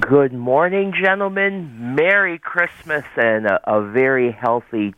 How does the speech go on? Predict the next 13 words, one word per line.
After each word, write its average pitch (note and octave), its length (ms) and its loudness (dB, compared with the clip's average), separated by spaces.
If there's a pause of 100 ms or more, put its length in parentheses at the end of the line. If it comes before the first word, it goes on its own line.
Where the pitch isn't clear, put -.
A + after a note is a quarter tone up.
two B2 180 -2
thousand G#2 540 -2
eighteen. G2 760 -2
And F2 240 -2 (800)
so F#3 160 4
glad D#3+ 480 0
to C#3+ 100 -4 (120)
see C#3+ 140 2
last B2+ 440 2
evening A#2 560 -2 (800)
Mister A#2+ 520 0
Austin B2 540 -2
Matthews A#2 640 0